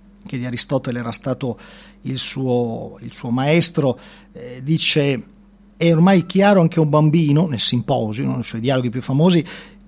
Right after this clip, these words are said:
"che sono quelli che stanno a mezzo fra gli uni e gli altri coloro che filosofano, e uno di questi è appunto anche Eros. La sapienza è una delle cose più belle,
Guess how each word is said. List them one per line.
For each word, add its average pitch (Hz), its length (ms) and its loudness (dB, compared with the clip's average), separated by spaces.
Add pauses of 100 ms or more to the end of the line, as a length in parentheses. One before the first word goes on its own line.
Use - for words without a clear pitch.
"che 185 160 0
sono 196 340 4
quelli 220 280 4
che 165 100 -2
stanno 165 280 4
a 156 40 4
mezzo 175 320 4
fra 143 220 -4
gli 147 120 0
uni 180 180 6
e 139 40 2
gli 139 140 0
altri 117 600 -2
coloro 127 640 -4 (260)
che 135 120 -6
filosofano, 120 680 -8
e 139 40 -2
uno 185 100 4
di 170 100 4
questi 220 300 0
è - 20 4
appunto 170 340 -2
anche 151 240 -4
Eros. 120 600 -6 (300)
La - 80 -6
sapienza 196 720 2
è 135 80 -8
una 160 180 2
delle 139 200 0
cose 143 380 -2
più - 200 -8
belle, 110 460 -6